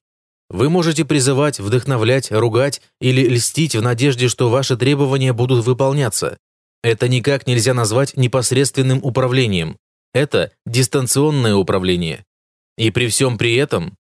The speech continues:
именно вы отвечаете за результаты работы своей команды.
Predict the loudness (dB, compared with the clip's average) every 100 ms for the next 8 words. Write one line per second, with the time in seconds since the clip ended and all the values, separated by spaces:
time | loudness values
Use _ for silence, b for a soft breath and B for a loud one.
0 | _ -2 0 2 2 0 0 0 0 -2
1 | -2 0 0 -2 -2 -2 0 0 0 0
2 | 0 -2 0 0 0 0 0 0 0 0
3 | 0 0 0 0 -2 -6